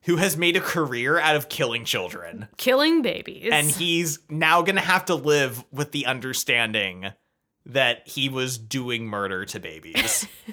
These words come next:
Speaker 2: <laughs>
Speaker 1: I really don't, <laughs> I, I feel very bad for this man. <laughs>
Speaker 2: Yeah, it's not great. Um, this is all in the movie, though, because like we said, in the book, Jonas just kinda, like, fucks off in the night.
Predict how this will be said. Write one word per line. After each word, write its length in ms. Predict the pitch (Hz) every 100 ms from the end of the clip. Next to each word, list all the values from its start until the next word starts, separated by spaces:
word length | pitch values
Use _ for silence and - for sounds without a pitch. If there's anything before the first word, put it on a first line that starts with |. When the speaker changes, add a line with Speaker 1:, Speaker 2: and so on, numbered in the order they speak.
| -
Speaker 2:
<laughs> 360 | _ _ _
Speaker 1:
I 380 | 135 127 131 127
really 440 | 135 123 117 113 107
don't, 300 | 101 95 95 _ _ _
<laughs> 300 | _ _ -
I, 60 | - - - - -
I 120 | 302
feel 220 | 208 226 202
very 260 | 185 160
bad 240 | 147 135 120
for 100 | 135
this 200 | 127 -
man. 200 | 127 135 277
<laughs> 100 | 277
Speaker 2:
Yeah, 380 | 226 220 190 185
it's 240 | 247 -
not 240 | 392 440
great. 500 | 427 233 202 170 - - - - - _ -
Um, 320 | 294 311 311
this 180 | 381 453
is 140 | 508 415
all 200 | 415 415
in 60 |
the 80 | 392
movie, 360 | 311 311 349 247
though, 300 | - - -
because 360 | 220 - 247 269
like 140 | 262
we 120 | 277
said, 340 | 254 285 269 -
in 140 | 233
the 80 | 233
book, 300 | 208 320 -
Jonas 400 | 240 233 311 330
just 240 | - 294
kinda, 300 | - 254 247
like, 260 | 220 196 -
fucks 300 | 190 202 -
off 200 | 190 190
in 60 | 196
the 80 | 185
night. 440 | 160 - 135 -